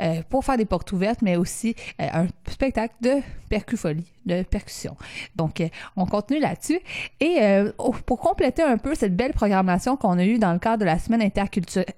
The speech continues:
interculturelle, en fait, la semaine de l'harmonie interculturelle à la salle, qui se finit, en fait, demain. Euh, on, euh, le Centre Henri Lemieux,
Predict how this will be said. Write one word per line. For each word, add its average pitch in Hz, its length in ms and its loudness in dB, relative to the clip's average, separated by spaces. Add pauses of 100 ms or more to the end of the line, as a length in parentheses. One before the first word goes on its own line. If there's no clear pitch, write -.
(280)
interculturelle, 202 680 0
en 190 60 2
fait, 190 200 -2
la 180 120 2
semaine 240 240 2
de 202 80 4
l'harmonie 214 500 4
interculturelle 190 760 0 (280)
à 175 120 4
la 165 160 2
salle, 214 320 0 (240)
qui - 80 -12
se 185 120 2
finit, 214 440 2
en 165 100 2
fait, 202 380 -2
demain. 214 460 2 (380)
Euh, 170 200 4
on, 180 100 0 (400)
euh, 175 240 2
le 185 120 2
Centre 302 260 -2
Henri 240 160 2
Lemieux, 185 360 2